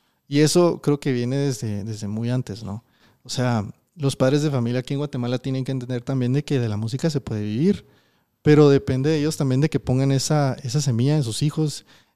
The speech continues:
de decirles, "Ustedes, si a esto les, si esto les gusta, si esto les llama la atención,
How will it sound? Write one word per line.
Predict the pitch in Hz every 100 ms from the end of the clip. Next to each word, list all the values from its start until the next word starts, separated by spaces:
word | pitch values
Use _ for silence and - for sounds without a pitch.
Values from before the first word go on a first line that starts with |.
| -
de | 131
decirles, | 120 131 139 156 143 - _ _ _ _
"Ustedes, | - - 135 160
si | 151 131
a |
esto | 123 -
les, | 165 151 123 - -
si | -
esto | 131 -
les | 160 127
gusta, | 156 - 170 147
si | 139
esto | -
les | 160 127
llama | 131
la | 147
atención, | 151 120 - 131 151 202